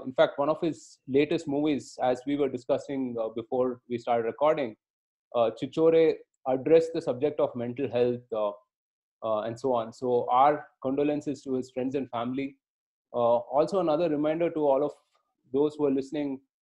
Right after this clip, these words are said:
uh, to prioritize their mental wellness, uh, especially in the times that we're living in right now. Um, Vatsa, any favorite movies of Su-, Sushant's that, uh, you'd like to talk about?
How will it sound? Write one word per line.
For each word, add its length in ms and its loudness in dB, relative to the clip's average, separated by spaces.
uh, 180 2
to 160 -6
prioritize 680 2
their 80 -2
mental 320 -4
wellness, 520 -2
uh, 280 -6
especially 560 -4
in 100 -2
the 80 -4
times 280 -4
that 120 -4
we're 80 -4
living 320 -4
in 120 -4
right 220 -6
now. 260 -8
Um, 280 2
Vatsa, 380 4
any 460 0
favorite 340 2
movies 240 0
of 140 0
Su-, 320 -6
Sushant's 400 0
that, 160 0
uh, 140 2
you'd 160 -2
like 160 0
to 60 -12
talk 220 -2
about? 280 -8